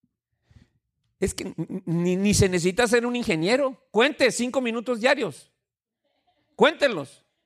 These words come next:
Cinco, diez, quince, veinte, veinticinco, treinta, treinta y cinco, cuarenta, cuarenta y cinco, cincuenta. En diez días es una hora casi. ¡Cinco minutos! ¡Cinco!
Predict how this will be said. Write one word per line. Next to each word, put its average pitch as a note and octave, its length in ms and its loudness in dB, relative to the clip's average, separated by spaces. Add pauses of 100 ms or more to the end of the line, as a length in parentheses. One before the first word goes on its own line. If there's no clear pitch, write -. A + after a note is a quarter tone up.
(1600)
Cinco, C4 520 -2
diez, B3 380 2
quince, A#3+ 420 -2
veinte, A3 340 0
veinticinco, F#3 640 -4
treinta, A#3 320 2
treinta F3 240 -4
y F3+ 60 0
cinco, A3 280 -2
cuarenta, G#3+ 320 2
cuarenta E3+ 280 -2
y E3+ 40 -2
cinco, A3 280 -2
cincuenta. F3+ 680 -2
En D#3+ 120 -2
diez G3+ 240 2
días G#3+ 260 2
es G3 140 -6
una F#3+ 220 0
hora F3+ 260 4
casi. F#3+ 400 -2 (360)
¡Cinco G#4 840 0 (180)
minutos! G4+ 1120 -2 (1600)
¡Cinco! G4+ 1080 0